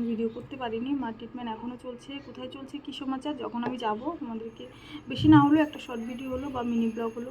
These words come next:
আমি শেয়ার করবো তোমাদের সাথে। তো এই হয়েছে ঘটনা, তাই আমি এতদিন ভিডিও দিতে পারিনি। চাটা খেলাম, চাটা খেয়ে ভাবলাম যে না, তোমাদের সাথে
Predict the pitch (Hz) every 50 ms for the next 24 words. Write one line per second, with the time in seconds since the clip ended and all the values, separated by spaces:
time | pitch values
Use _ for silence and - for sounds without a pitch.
0 | 277 269 254 240 233 - - 233 220 214 220 220 - 233 226 220 214 220 220 -
1 | 226 226 233 - 240 226 - - - - - - - - - - - - - -
2 | - - 233 226 240 240 247 269 262 262 285 285 - 233 240 240 254 254 240 247
3 | 254 269 269 - 240 226 226 226 233 233 240 247 226 - - - 226 226 233 233
4 | 247 247 247 233 240 233 214 247 233 233 240 - 269 247 240 220 220 226 220 233
5 | 247 269 262 - - - - - - - - - 254 240 262 262 247 - 285 269
6 | 269 269 262 247 226 240 247 - - 269 254 247 233 233 233 233 233 233 240 240
7 | 226 220 233 226 226 226 226 226 - 240